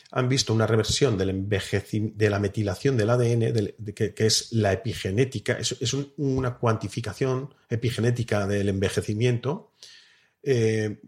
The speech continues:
usando dehidroepiandrosterona, hormona de crecimiento y metformina.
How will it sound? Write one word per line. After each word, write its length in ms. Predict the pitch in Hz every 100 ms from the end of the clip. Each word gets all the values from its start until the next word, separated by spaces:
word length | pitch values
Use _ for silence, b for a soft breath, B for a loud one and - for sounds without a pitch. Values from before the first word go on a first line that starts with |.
| - _
usando 480 | 123 - 131 135 143
dehidroepiandrosterona, 1300 | 110 110 107 117 117 131 127 - 123 127 127 147 -
hormona 340 | - 107 110 120
de 80 | 117
crecimiento 480 | 110 - 113 117
y 60 | 127
metformina. 680 | 107 - 90 85 90 73